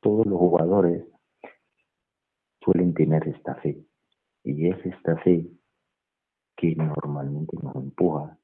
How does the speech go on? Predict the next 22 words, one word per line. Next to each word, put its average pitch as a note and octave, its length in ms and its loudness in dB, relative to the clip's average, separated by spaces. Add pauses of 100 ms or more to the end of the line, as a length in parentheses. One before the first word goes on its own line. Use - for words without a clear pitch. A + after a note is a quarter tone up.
(120)
esta D#2+ 340 -8
creencia D#2 680 -2
en D2 160 -6
uno F#2+ 240 4
mismo, D#2+ 480 0
esta E2 240 -6
creencia F2 420 0
en D2 200 -4
algo F2+ 360 2
que - 120 -2
te D#2+ 120 -4
empuja, D2 560 -4 (1000)
y D#2+ 100 0
algo E2 360 0
que D#2+ 120 -2
te D#2 160 -4
anima, D#2 540 0 (160)
algo E2 400 0
que F2 340 2
acabas C3 340 -4 (120)
cultivando F#2 840 0 (1400)
en, - 420 -6